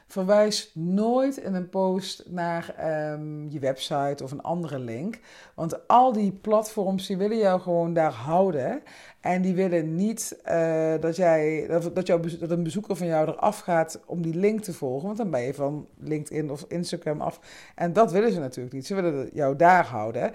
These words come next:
En, eh, ik heb het laatst ook gemerkt. Ik dacht, ik ga eens met een e-mailadres proberen. Eh, dat ik, dat ik in een, eh, eh, post verwees naar mijn, ehm,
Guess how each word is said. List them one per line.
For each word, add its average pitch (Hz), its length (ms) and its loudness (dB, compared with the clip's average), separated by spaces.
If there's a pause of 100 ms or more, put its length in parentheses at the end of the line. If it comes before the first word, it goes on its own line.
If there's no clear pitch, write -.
(360)
En, 170 540 0
eh, 160 200 2
ik 160 100 -2
heb 185 120 2
het 165 80 -2
laatst 208 380 4
ook 190 260 -2
gemerkt. 175 920 -2
Ik 180 80 -4
dacht, 165 200 -2
ik - 60 -14
ga 202 140 4
eens 185 120 0
met 165 140 -4
een 143 220 -8
e-mailadres 262 720 -2
proberen. 220 640 -2 (680)
Eh, 165 720 2
dat 170 80 0
ik, 170 100 -2
dat 175 180 -2
ik 156 80 -6
in 165 120 -4
een, 151 320 -4
eh, 147 400 -6
eh, 147 120 -6
post 185 380 -2
verwees 180 340 -2
naar 175 100 -4
mijn, 151 300 -6
ehm, 131 460 -6